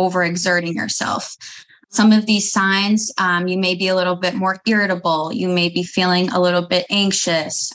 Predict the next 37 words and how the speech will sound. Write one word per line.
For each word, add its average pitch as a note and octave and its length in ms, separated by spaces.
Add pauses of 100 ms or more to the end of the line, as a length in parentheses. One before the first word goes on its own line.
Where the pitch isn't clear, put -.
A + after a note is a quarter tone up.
(140)
lack F#3 320
of F3+ 160
mental F3+ 300
concentration. F3 1200 (240)
And G#3 160
you G#3 80
might G#3+ 300
also, A3 460
when G#3 180
you're F3+ 100
trying F3+ 300
to F3+ 140
work F3 260
out, G3+ 280
feel F#3+ 320
a F#3 60
little F#3 240
bit F3 320
more F3 240
tired G3 640
early F#3 400
on F3 260
in E3+ 100
your D#3+ 160
workout. - 580 (420)
Um, F3+ 160
so F3+ 140
those F#3+ 200
are G3 80
some F#3 220
signs F3 400
to - 120
look E3+ 200
out E3 260
for, G3+ 180
that F#3+ 160
you're E3 280